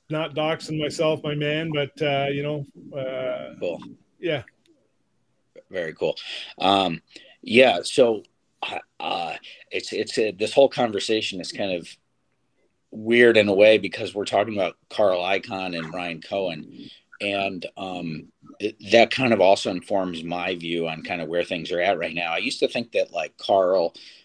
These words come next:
Speaker 2: when he was, like, on C N B C, would talk about, um, executives and how, um, and, you know, how bad they are and how,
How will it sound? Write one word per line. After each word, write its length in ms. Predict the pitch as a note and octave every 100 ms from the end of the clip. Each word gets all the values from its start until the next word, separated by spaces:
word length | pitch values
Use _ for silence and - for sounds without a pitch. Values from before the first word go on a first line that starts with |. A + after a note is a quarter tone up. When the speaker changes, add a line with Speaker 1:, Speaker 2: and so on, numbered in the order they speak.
| _
Speaker 2:
when 100 | F#2+
he 60 |
was, 160 | F#2+ E2
like, 140 | G2
on 160 | G2+ G2
C 180 | - F#2+
N 100 | F2
B 120 | F2
C, 260 | - F#2+ F2
would 160 | E2+
talk 240 | - F2 F2+
about, 340 | F2+ F2 - _ - _ _ _ _ -
um, 480 | F2 D#2+ D2 D2 - _ - _ _ _ _ _ _ - A2+ _ _ _
executives 680 | G2+ G2 F#2 F#2 F2 E2 E2+
and 160 | E2
how, 460 | E2 F2 E2 D#2+ D#2 -
um, 400 | D#2+ D#2 D2+ - - - - -
and, 180 | - F2
you 100 | F2
know, 120 | F2+
how 320 | D2 F#2 E2+ E2
bad 340 | F2+ F2+ F#2
they 180 | F2 F2
are 380 | E2+ F2 E2 D#2+
and 260 | D2 D2
how, 400 | - F2+ D#2+ D#2+